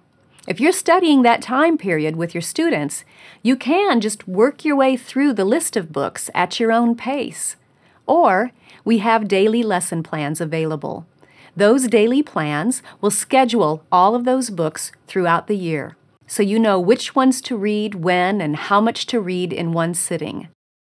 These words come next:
The plans also give narration reminders, teaching tips, exam questions, and all of the other books that we recommend for that time period for all of the grades first through twelfth.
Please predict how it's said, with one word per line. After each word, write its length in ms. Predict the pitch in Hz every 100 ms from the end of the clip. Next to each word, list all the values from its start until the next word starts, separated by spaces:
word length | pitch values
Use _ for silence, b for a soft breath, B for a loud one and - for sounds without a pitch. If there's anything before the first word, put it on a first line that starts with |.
| _ _ b b b
The 80 |
plans 500 | 240 320 330 339 311
also 500 | - - 285 330 220
give 360 | 175 156 165 180
narration 720 | 190 190 196 214 247 - 214
reminders, 840 | 190 175 156 156 156 151 - - -
teaching 480 | - 294 - 240 185
tips, 480 | - 160 - - - b b
exam 580 | 196 180 208 240 311 320
questions, 640 | - 160 - - 147 151 - _ _ _ -
and 440 | 302 370 240 226 -
all 220 | 262 330
of 100 | 285
the 140 | 262
other 240 | 226 339 262
books 300 | 165 151 -
that 140 | 175
we 120 | 190
recommend 520 | 180 175 175 160 156
for 120 | - 190
that 240 | 185 196
time 320 | - 247 247
period 440 | 233 165 156 156 175 B B
for 180 | - 190
all 300 | 190 202 254
of 100 | 254
the 80 |
grades 540 | 240 196 165 160 165 - _
first 520 | - 214 185 185 -
through 280 | - 175 160
twelfth. 640 | - - 196 147 - _